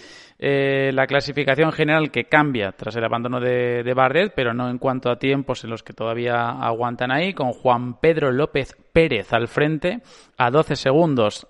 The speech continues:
Richard Carapaz, el otro gran nombre de, este, de estos días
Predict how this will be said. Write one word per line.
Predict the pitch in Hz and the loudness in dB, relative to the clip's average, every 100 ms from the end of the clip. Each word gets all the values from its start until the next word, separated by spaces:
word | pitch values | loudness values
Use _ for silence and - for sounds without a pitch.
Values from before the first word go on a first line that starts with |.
| - | -12
Richard | 139 165 175 - 131 - | -6 -4 -2 0 0 2
Carapaz, | 113 110 139 214 - - - | 2 4 4 2 -4 -16 -10
el | 113 110 107 107 113 - | -8 -8 -10 -12 -12 -8
otro | 123 - 123 117 113 - | -8 -4 -2 -2 -4 -6
gran | 123 123 123 117 120 | -2 -2 0 -2 -2
nombre | 135 123 120 | -2 -2 -4
de, | 113 | -4
este, | 113 - 117 113 110 - - - - | -8 -8 -6 -6 -6 -8 -8 -14 -4
de | 131 | -2
estos | - 123 110 | 0 -2 -4
días | 120 123 104 - | -2 -4 -4 -10